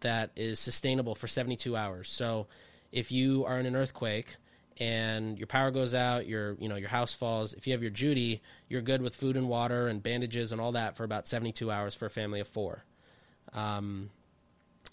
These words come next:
so, and then there's the whole digital component of, there's, like, e-, S M S alerts, there are digital guides, there are, you know, we have video content, written content.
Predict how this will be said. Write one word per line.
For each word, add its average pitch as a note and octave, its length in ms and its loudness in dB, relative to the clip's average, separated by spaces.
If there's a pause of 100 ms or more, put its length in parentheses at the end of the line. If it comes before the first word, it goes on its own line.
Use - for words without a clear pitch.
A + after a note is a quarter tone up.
(220)
so, C#3+ 340 4
and C#3+ 140 6
then C3+ 140 6
there's C3+ 200 4
the C#3 80 4
whole C3+ 240 6
digital C#3+ 320 4
component A2+ 540 -2
of, G#2 240 -4
there's, G#2 240 -4
like, F#2+ 200 -8
e-, C3 100 0 (120)
S A#2 180 -2
M A#2+ 80 0
S B2+ 160 2
alerts, B2 540 2 (360)
there A2 200 0
are G2 280 0
digital A2 320 -2
guides, A2 720 0 (140)
there G2 240 -2
are, F#2+ 460 -4
you G#2+ 100 -6
know, F#2 120 -6
we G2 140 -4
have G2 120 -4 (160)
video A2+ 300 0
content, G#2 580 -4
written A2+ 240 -4
content. G2+ 560 -4